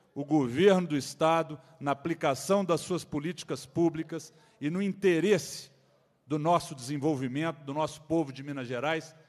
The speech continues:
pense sempre nesses abnegados que lutam no dia a dia para manter viva a prática esportiva no Estado de Minas Gerais. Parabéns a todos. Muito obrigado, senhor presidente.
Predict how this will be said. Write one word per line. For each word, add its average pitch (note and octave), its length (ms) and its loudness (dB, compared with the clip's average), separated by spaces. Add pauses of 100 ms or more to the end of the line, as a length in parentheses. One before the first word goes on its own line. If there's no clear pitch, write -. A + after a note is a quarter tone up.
(360)
pense A3 380 2
sempre G#3+ 540 -2 (260)
nesses E3+ 400 0
abnegados E3 960 -2 (220)
que F3 160 -2
lutam G3 420 0
no E3+ 120 -4
dia D#3+ 260 0
a - 20 0
dia E3+ 440 -4 (340)
para F3 260 0
manter E3+ 460 -4
viva E3 580 -4 (260)
a D3 120 -2
prática F3+ 500 -2
esportiva D#3 840 -6 (220)
no D3+ 120 -6
Estado C#3+ 400 -2
de A#2 80 -16
Minas C3 200 -4
Gerais. G2+ 400 -6 (220)
Parabéns D#3 540 -2
a C3 100 -2
todos. F3+ 460 -6 (160)
Muito - 160 -4
obrigado, C3 360 -2
senhor C3 120 -4
presidente. G2 500 -10